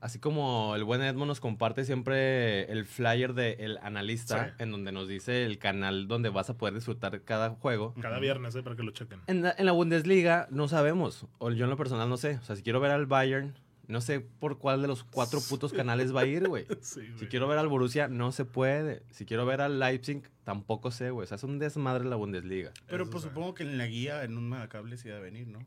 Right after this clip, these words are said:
Speaker 2: O sea, pero no lo hacen tan público como lo de la Liga
Speaker 3: Ah, es que
Speaker 2: Mexicana,
Speaker 3: yo no es
Speaker 2: ¿no?
Speaker 3: Fox Sports.
Speaker 1: La Bundesliga se va a transmitir for-, por Fox Sports, por T V Azteca, por Sky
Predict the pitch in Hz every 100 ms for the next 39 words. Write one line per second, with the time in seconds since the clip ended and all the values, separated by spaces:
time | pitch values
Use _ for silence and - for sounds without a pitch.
0 | - 156 180 170 165 170 175 196 185 202
1 | 196 160 147 165 160 165 160 151 139 127
2 | 123 120 117 113 117 123 135 190 123 156
3 | 151 170 190 175 - 180 170 - 190 -
4 | - _ _ - - _ - _ 160 165
5 | 170 185 226 220 196 208 202 170 180 165
6 | - 131 139 120 151 - - 190 240 -
7 | - 143 123 170 160 117 120 165 165 208
8 | 240 - - _ 131 120 120 - 165 196
9 | 269